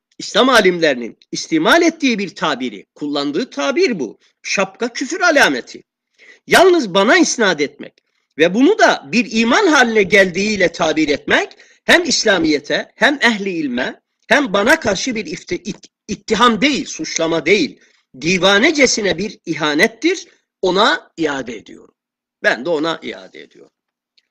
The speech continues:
Hata yetmiş bir. Çok güzel ya. Allah Allah, Allah Allah. Ha, medreselerin ve tekkelerin kapanmasından,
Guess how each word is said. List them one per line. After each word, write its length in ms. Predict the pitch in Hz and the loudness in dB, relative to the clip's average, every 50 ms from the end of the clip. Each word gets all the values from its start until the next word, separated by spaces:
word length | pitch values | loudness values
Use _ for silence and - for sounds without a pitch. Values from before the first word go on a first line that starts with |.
| _ _ _ _ _ _ _ | _ _ _ _ _ _ _
Hata 360 | - 226 262 - 285 359 339 | -2 -2 -2 0 2 2 2
yetmiş 440 | 311 285 262 - 320 294 - - - | 2 -2 -4 -6 -6 -6 -6 -4 -2
bir. 400 | 339 311 233 - - - - _ _ _ _ _ - | 0 0 0 -2 -4 -8 -20 _ _ _ _ _ -20
Çok 320 | - - 147 160 _ _ | -14 -12 -12 -12 _ _
güzel 360 | - 120 101 113 110 98 90 | -18 -16 -16 -16 -18 -18 -18
ya. 260 | 90 87 82 80 82 - _ | -20 -20 -20 -20 -20 -20 _
Allah 540 | - 127 143 143 143 139 127 113 113 107 104 - | -14 -10 -8 -6 -6 -6 -8 -10 -12 -12 -14 -12
Allah, 560 | 110 117 101 92 107 104 95 - - - - _ _ - | -14 -14 -14 -14 -16 -16 -18 -18 -20 -20 -20 _ _ -20
Allah 300 | - - 50 50 - - - | -20 -20 -20 -20 -20 -20 -20
Allah. 240 | - 50 - - - _ _ _ _ _ _ _ _ _ _ _ _ _ _ _ _ _ _ _ _ _ _ _ _ _ _ _ _ _ _ _ _ _ _ _ _ _ _ _ _ _ _ _ _ _ _ _ _ _ _ _ _ _ _ _ _ _ _ _ _ _ _ _ | -20 -20 -20 -20 -20 _ _ _ _ _ _ _ _ _ _ _ _ _ _ _ _ _ _ _ _ _ _ _ _ _ _ _ _ _ _ _ _ _ _ _ _ _ _ _ _ _ _ _ _ _ _ _ _ _ _ _ _ _ _ _ _ _ _ _ _ _ _ _
Ha, 480 | - 175 180 165 156 147 143 143 139 - - | -2 2 2 4 4 2 2 0 -2 -4 -4
medreselerin 1000 | 156 151 208 277 233 320 330 339 320 - 330 330 320 330 339 370 403 403 370 339 | 0 4 4 4 4 4 2 2 2 4 4 4 6 6 4 4 2 0 2 0
ve 60 | 294 | 0
tekkelerin 680 | - - 302 294 - - 302 294 294 302 302 370 359 | 0 0 -2 -2 0 0 0 2 4 2 2 2 0
kapanmasından, 1040 | - 285 269 - 277 277 269 262 262 254 - 269 277 262 220 269 226 - - - | -2 -2 -2 -2 0 0 0 0 0 0 -2 -2 -2 2 2 2 2 0 -2 -8